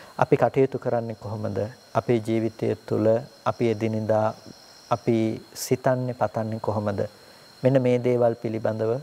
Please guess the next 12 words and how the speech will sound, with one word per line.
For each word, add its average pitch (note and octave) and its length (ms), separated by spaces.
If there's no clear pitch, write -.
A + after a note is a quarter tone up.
අපි A#2 180
ටිකක් - 340
හිතන්නට G#2+ 460
ඕනේ. G2+ 300
ඔබ C#3+ 160
ඔබේ C3+ 320
ජීවිතයේ B2 560
දිහාවට A2+ 460
හැරිලා, A2+ 560
ඔබේ B2+ 220
ජීවිතයේ A#2+ 600
දිහාවට A#2 1080